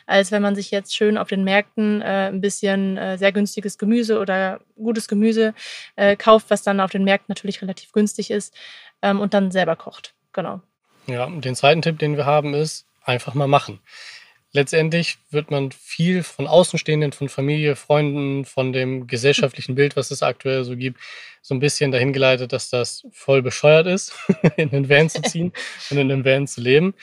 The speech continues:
Speaker 2: und sich davon einfach nicht verunsichern lassen. Wenn man wirklich den Traum hat, das zu machen und das die Vorstellung ist von einem glücklichen, zufriedenen Leben, dann sollte man das auch auf jeden Fall durchziehen und machen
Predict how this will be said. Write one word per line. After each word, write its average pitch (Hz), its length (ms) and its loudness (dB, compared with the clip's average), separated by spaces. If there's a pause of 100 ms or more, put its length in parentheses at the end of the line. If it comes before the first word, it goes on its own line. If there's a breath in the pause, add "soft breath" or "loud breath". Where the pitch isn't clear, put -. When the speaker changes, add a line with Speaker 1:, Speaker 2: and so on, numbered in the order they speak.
(360 loud breath)
Speaker 2:
und 135 400 2
sich 123 180 -6
davon 143 260 2
einfach 135 240 -2
nicht 135 140 -8
verunsichern 147 480 -4
lassen. 117 320 -8
Wenn 135 380 -4 (100)
man 123 180 -4
wirklich 143 280 -4
den 123 160 -6
Traum 143 320 2
hat, 123 140 0 (100)
das 113 160 -10
zu - 100 -10
machen 127 320 -2
und 117 140 -6
das 123 200 -4
die 120 280 -10 (400 loud breath)
Vorstellung 131 640 4
ist 117 140 -10
von 123 120 -6
einem 123 300 -6
glücklichen, 127 580 -6
zufriedenen 120 580 -8
Leben, 139 420 0
dann 123 120 -6
sollte 127 680 -4 (160)
man 123 120 -6
das 117 160 -8
auch 120 180 -6
auf - 120 -16
jeden 120 180 -6
Fall 120 280 -8
durchziehen 123 480 -6
und 123 100 -10
machen 120 300 -4